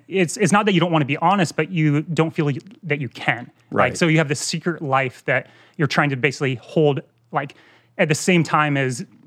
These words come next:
Speaker 1: holding up this image. So
Speaker 2: Right. And the, the lock on that cabinet is shame.
Speaker 1: Yeah.
Speaker 2: Right? And
Speaker 1: <laughs>
Speaker 2: it, it has,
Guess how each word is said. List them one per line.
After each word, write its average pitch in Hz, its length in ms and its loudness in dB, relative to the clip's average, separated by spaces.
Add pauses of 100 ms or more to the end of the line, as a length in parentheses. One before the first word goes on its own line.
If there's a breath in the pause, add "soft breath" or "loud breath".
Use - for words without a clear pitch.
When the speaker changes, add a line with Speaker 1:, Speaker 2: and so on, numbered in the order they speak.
Speaker 1:
holding 135 300 0
up 127 120 -2
this - 160 -8
image. - 400 -12
So - 160 0
Speaker 2:
Right. 110 200 2
And 131 140 2
the, 139 160 2
the 135 160 2
lock 131 400 2
on 120 160 -2
that 117 240 0
cabinet 131 500 2
is 110 640 -6
shame. 107 460 -4 (220)
Speaker 1:
Yeah. - 80 -2 (240)
Speaker 2:
Right? 107 340 0 (100)
And 113 380 -2
Speaker 1:
<laughs> - 20 -20
Speaker 2:
it, 131 260 -4
it 139 140 -2
has, 131 520 0